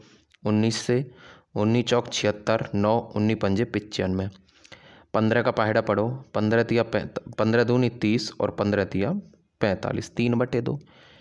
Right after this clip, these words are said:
ठीक, income equal to saving plus expenditure,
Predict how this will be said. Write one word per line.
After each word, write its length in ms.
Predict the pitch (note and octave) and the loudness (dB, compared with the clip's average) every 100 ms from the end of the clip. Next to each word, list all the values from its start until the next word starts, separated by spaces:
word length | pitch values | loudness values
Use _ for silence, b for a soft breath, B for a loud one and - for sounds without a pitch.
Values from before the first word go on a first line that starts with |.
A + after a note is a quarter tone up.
| B B _ _ | B B _ _
ठीक, 260 | - A#2+ - - _ _ _ _ _ _ _ _ _ _ _ _ - | -4 -2 -4 -20 _ _ _ _ _ _ _ _ _ _ _ _ 0
income 480 | B2 A#2 B2+ C3 C#3 - - | 2 2 2 2 0 -4 -8
equal 360 | G#2+ - G#2+ G2+ | -6 0 0 2
to 120 | A#2 A#2+ C3 - _ _ _ _ _ _ _ _ - _ _ _ _ _ _ _ _ _ _ _ _ _ _ _ _ _ _ _ _ | 0 0 -4 -14 _ _ _ _ _ _ _ _ -20 _ _ _ _ _ _ _ _ _ _ _ _ _ _ _ _ _ _ _ _
saving 680 | - - - G#2+ G#2 A2+ C3 C3 - _ _ _ _ _ _ _ _ _ _ | -10 -8 0 2 4 2 0 -2 -10 _ _ _ _ _ _ _ _ _ _
plus 360 | A2+ G2+ G#2 - - - - | 2 2 2 0 -4 -6 -6
expenditure, 840 | A2 - - F#2+ F2+ F#2+ - - | -4 -4 -2 -2 -2 -6 -10 -12